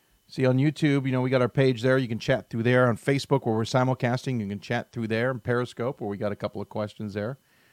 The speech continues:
from some individuals a little while ago as to what it was. I, I, I,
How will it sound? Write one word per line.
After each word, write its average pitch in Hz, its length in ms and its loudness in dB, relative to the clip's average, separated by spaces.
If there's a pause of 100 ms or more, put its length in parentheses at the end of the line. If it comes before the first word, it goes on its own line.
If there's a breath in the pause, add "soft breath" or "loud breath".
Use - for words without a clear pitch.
(140)
from 120 180 -8
some 117 160 -4
individuals 110 680 -2 (100)
a - 60 -8
little 107 200 -4
while 104 240 -2
ago 104 300 -6 (100)
as 110 180 -4
to 104 100 -6
what 104 180 0
it 95 80 -2
was. 104 340 -4 (280)
I, - 80 -12 (200)
I, 107 120 -10
I, 95 240 -12